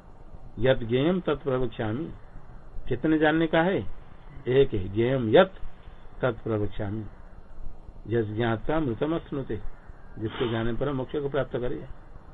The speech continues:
अनादिमत परम ब्रह्म न सत्त न असदुच्यते, यही एक ही जानना है। तो ब्रह्म को जानता है, न चेतरत, अन्य कुछ जानने का, संसार जिस वस्तु को जानने का आग्रह छोड़ देना,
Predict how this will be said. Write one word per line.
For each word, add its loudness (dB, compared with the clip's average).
अनादिमत 4
परम 0
ब्रह्म -4
न 2
सत्त -4
न -2
असदुच्यते, -4
यही 2
एक 2
ही 0
जानना 0
है। 0
तो 0
ब्रह्म 2
को 2
जानता 2
है, 6
न 4
चेतरत, 6
अन्य 0
कुछ -2
जानने 2
का, 0
संसार 0
जिस -2
वस्तु -6
को 2
जानने 0
का 4
आग्रह 4
छोड़ 0
देना, -4